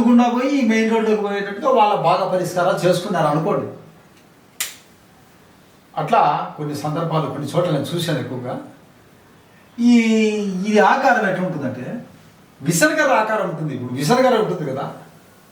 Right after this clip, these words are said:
విసనకర్ర చదరంగా ఉండి దానికి ఒక తోక మాదిరి కాడ ఉంటుంది అన్నమాట. ఇట్లా, ఇట్లా కాడ ఉంటుంది. ఇదంతా విసనకర్ర అనుకోండి, ఇది కాడ అనుకోండి. ఇది కాడ మాదిరి ఉండి ఈ మార్గం గుండా మెయిన్ రోడ్డుకు పోయి అట్లా, అట్లా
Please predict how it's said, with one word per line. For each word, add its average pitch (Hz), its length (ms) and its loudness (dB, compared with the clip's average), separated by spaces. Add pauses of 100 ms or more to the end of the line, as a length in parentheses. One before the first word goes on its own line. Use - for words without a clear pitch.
(200)
విసనకర్ర 208 480 0
చదరంగా 185 440 2
ఉండి - 160 -4 (480)
దానికి 190 240 4
ఒక - 140 -4
తోక 220 160 2 (100)
మాదిరి 202 260 2 (200)
కాడ 226 160 4 (120)
ఉంటుంది 151 200 -4
అన్నమాట. 120 280 -8
ఇట్లా, - 140 -16 (640)
ఇట్లా 147 220 -4
కాడ 160 120 4 (100)
ఉంటుంది. - 180 -8 (500)
ఇదంతా 208 340 4
విసనకర్ర 233 460 0
అనుకోండి, 233 280 -2 (120)
ఇది 214 80 -2 (100)
కాడ 202 240 4
అనుకోండి. 135 340 -8 (2000)
ఇది 220 100 4 (120)
కాడ 220 140 4 (100)
మాదిరి 226 240 2
ఉండి 254 120 0 (140)
ఈ 233 60 6 (140)
మార్గం 233 300 2 (120)
గుండా 226 180 0 (320)
మెయిన్ 233 240 2
రోడ్డుకు 226 240 2
పోయి 269 140 0 (1300)
అట్లా, 214 200 2 (100)
అట్లా - 160 -2